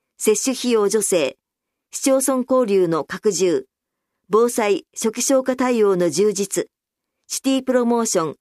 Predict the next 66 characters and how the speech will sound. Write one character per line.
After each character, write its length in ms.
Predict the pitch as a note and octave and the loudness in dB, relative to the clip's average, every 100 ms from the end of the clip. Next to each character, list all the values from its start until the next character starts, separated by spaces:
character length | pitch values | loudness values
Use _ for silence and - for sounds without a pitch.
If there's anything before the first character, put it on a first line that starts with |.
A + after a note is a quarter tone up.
| _ _ _ _ | _ _ _ _
在 240 | - A#3+ C4 | -2 -2 -2
宅 400 | A#3 - G#3 - | -4 -2 -2 -2
子 80 | A3 | -4
育 280 | C4+ C4+ C4 | 0 0 0
て 100 | B3+ | -2
支 160 | A#3 | 0
援 140 | A#3 G3 | 0 0
と 240 | E3+ F3+ _ _ - | -2 -2 _ _ 0
保 100 | A#3+ | 0
育 220 | B3+ - | 0 -2
環 180 | C4 A#3 | -2 0
境 240 | G3 F3+ | 0 0
の 120 | E3+ | 0
向 220 | - G3+ | 0 0
上、 340 | G3 F#3 D3+ - _ _ _ _ _ - | 2 2 0 -2 _ _ _ _ _ -2
水 220 | G3+ G3+ | -2 0
辺 160 | B3+ A#3 | 0 0
の 160 | A3+ | 0
利 100 | G3 | 0
活 300 | C4 B3+ G#3+ | 0 -2 0
用 160 | G3 F#3 | 2 2
と 240 | F3+ F#3+ _ _ - | 0 -2 _ _ -4
都 120 | G#3 | -2
市 120 | B3+ | 0
型 240 | C4 C4 B3+ | -2 -2 -2
観 200 | B3+ A3+ | -2 -2
光 200 | G3 F3 | 0 0
の 140 | E3+ | 0
進 240 | - G3 | -2 -4
展、 240 | - E3+ - _ _ _ _ | -2 -4 -4 _ _ _ _
商 260 | - B3 B3+ | -2 0 2
店 260 | C4 B3+ | 0 0
街 240 | G#3+ E3 - | 0 -2 -4
振 280 | - B3 B3+ | -4 -2 -2
興 180 | B3+ A#3+ | 0 0
施 140 | B3+ | 0
策 240 | B3 G#3+ - | -2 -4 -2
等 240 | A3+ G3+ | 0 2
は、 180 | E3+ - _ _ _ _ - | 0 -4 _ _ _ _ -8
品 240 | A3 B3 | -2 0
川 240 | B3+ B3 | 0 -2
区 40 | B3 | -2
政、 400 | - F#3+ D#3+ - _ _ - | -2 0 0 -4 _ _ -2
区 140 | A3 | 0
民 160 | C4 B3+ | 0 0
生 240 | C4+ B3+ | 0 0
活 260 | A#3 - F#3 | -2 -4 -4
の 60 | |
発 200 | F3+ G3+ | -4 -4
展 200 | - A#3+ | -2 0
に 80 | A#3 | 2
お 80 | A3 | 0
い 80 | F#3+ | 0
て 280 | F3 - - | -2 -4 -6
欠 120 | - | -6
か 120 | A#3+ | -6
せ 100 | B3 | -4
な 140 | B3 B3 | -2 -2
い 60 | |
も 120 | A#3 | 0
の 100 | A#3+ | 0
と 120 | A#3 - | -2 -2
考 260 | F#3 F3 | -2 -2
え 140 | F3 E3 | 0 -2
ま 100 | G3 | -4
す。 180 | - | -6